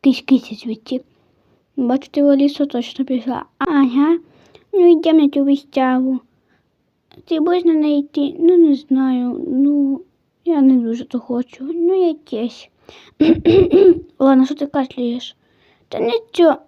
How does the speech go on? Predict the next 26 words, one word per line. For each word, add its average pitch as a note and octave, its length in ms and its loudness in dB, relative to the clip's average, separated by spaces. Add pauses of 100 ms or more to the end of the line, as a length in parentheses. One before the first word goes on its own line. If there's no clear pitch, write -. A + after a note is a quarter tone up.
<clears throat> G#4 760 2 (600)
Ти - 120 -6
що, C4 100 2
морозиво E4+ 400 2
їла A#3 260 -2
чи G#3+ 140 -20
що? A#3+ 240 -12 (360)
Та C4 140 -4
не C#4+ 80 4
їла B4+ 440 4
я B4 60 -4
ніяке G#4 360 0
морозиво. A#3+ 840 0 (640)
А - 60 -20
що - 140 -4
ти, C4 60 -2
значить, A3 260 -6
кашляєш? - 500 -14
Я F4+ 120 -2
не G4+ 300 4
знаю, A#3+ 420 -2
просто D4 480 -4
так C#4+ 260 -4
моє B3+ 160 -2
щось A#3+ 240 -8
попало. A#3+ 360 -12